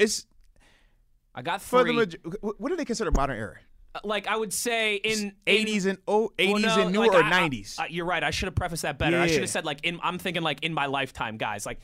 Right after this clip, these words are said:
Speaker 1: So,
Speaker 2: Heath Miller,
Speaker 1: yes,
Speaker 2: like
Speaker 1: technic-
Speaker 2: Casey Hampton, like Hines Ward.
Speaker 1: All but maybe one.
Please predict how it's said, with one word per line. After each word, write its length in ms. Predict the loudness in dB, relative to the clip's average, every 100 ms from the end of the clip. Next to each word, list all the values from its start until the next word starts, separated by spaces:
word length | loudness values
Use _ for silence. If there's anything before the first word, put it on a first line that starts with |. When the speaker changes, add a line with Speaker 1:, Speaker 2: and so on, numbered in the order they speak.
| -14
Speaker 1:
So, 160 | -2 0
Speaker 2:
Heath 120 | 0
Miller, 240 | -2 0 2
Speaker 1:
yes, 220 | 2 0 -2
Speaker 2:
like 80 |
Speaker 1:
technic- 140 | 0 -2
Speaker 2:
Casey 320 | -4 -4 -4
Hampton, 320 | -6 -6 -6
like 180 | -6 -4
Hines 300 | -4 -4 -4
Ward. 340 | -4 -4 -6 -10 _ _ -20 -16 -4
Speaker 1:
All 320 | -2 0 0
but 180 | 0 -2
maybe 320 | 0 -2 -2
one. 320 | -4 -6 -12